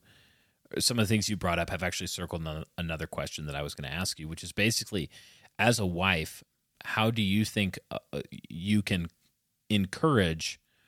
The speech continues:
a man to be this kind of wall of emotional, physical, financial, spiritual protection for his wife?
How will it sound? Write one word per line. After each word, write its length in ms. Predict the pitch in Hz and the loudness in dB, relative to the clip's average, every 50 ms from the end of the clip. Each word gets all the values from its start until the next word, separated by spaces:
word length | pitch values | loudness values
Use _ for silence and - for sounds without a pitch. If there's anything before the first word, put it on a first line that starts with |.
| _ _ _ _ _ - | _ _ _ _ _ -2
a 100 | 95 95 | 0 2
man 360 | 95 95 92 92 95 92 92 | 4 4 4 4 4 2 0
to 140 | - - 90 | -2 -6 -4
be 340 | 82 107 104 104 95 87 | 2 4 6 6 6 4
this 200 | 80 82 87 - | 2 0 -2 -2
kind 220 | - - - 92 87 | -2 0 0 0 0
of 100 | 82 - | 0 -2
wall 380 | 87 85 87 85 82 82 82 85 | 0 2 4 4 4 4 2 2
of 100 | 82 - | 0 -2
emotional, 760 | 85 80 80 78 78 80 - - - 87 73 76 76 71 - _ _ _ _ _ _ _ _ _ _ _ _ _ | -4 -4 -2 -2 -2 -2 -2 -4 -6 -6 -6 -6 -6 -8 -10 _ _ _ _ _ _ _ _ _ _ _ _ _
physical, 680 | _ - 101 110 101 92 98 - - 95 92 87 87 | _ 2 2 4 4 2 -2 -2 0 0 2 2 0
financial, 520 | - - 87 85 87 90 92 90 - 92 87 | 0 0 -2 0 2 2 2 0 0 -2 -2
spiritual 560 | - - - 98 92 90 90 - - - 82 | -4 -4 -4 -2 -2 -2 -2 -4 -6 -8 -8
protection 560 | - - 85 - - - - - - 85 87 | -8 -10 -8 -6 -8 -8 -8 -8 -8 -8 -8
for 160 | - - 87 | -8 -10 -8
his 160 | 82 87 76 85 | -6 -6 -6 -4
wife? 420 | 80 78 - 80 - - - - | -6 -6 -6 -8 -10 -14 -18 -20